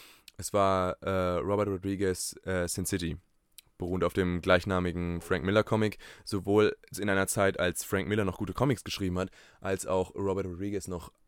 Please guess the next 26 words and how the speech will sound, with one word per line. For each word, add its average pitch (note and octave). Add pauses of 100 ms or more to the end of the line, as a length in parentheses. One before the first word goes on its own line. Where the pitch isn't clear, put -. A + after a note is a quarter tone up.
(880)
gute G#2
Filme G#2
gemacht E2
hat. E2 (400)
Und G#2
Sin A2+
City C3+
hat B2+
mich A2
da A2+
unglaublich F#2+
stark F#2
geprägt, F2+
weil F#2
ich -
konnte A#2
einfach G#2
nicht -
wegsehen F#2+ (760)
von G2+
diesen F#2
Gewaltexzessen. G2
Wir F#2
hatten G2
dort, F#2
äh, F2+